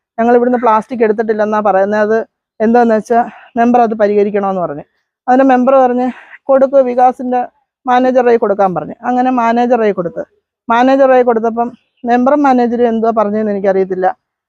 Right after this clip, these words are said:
മെമ്പർ പെട്ടെന്ന് എന്നോട്, ഞങ്ങളുടെ അടുത്ത് ദേഷ്യപ്പെട്ട്, "നിങ്ങൾ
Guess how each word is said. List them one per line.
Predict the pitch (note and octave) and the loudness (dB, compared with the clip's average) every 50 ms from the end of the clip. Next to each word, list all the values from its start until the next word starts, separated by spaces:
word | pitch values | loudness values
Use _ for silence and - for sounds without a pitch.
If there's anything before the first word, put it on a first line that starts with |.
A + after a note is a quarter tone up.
| _ _ _ | _ _ _
മെമ്പർ | A3+ A3 A#3+ A#3+ C4+ | -2 0 2 2 2
പെട്ടെന്ന് | C4+ B3+ A#3 G#3+ A#3+ A#3 A#3 A3+ | 2 2 0 0 -2 -2 -2 -2
എന്നോട്, | A3 G#3+ A3 G#3+ A3 A3 - - _ B3+ | -2 -2 -2 -2 -4 -4 -6 -10 _ -6
ഞങ്ങളുടെ | A#3+ A3+ A3+ A3 A3+ | -4 -2 0 0 0
അടുത്ത് | G#3+ G#3+ G#3+ A3+ G#3 | 0 -2 -2 -2 0
ദേഷ്യപ്പെട്ട്, | G#3 G3+ F#3 - A3 G3+ G3+ F#3+ F3+ - G#3 G#3+ - - _ _ _ _ _ _ _ _ _ _ _ - | 2 2 2 0 -2 0 0 -2 0 0 -2 -4 -4 -8 _ _ _ _ _ _ _ _ _ _ _ -2
"നിങ്ങൾ | A3+ A#3 A#3 A#3+ | 0 2 2 4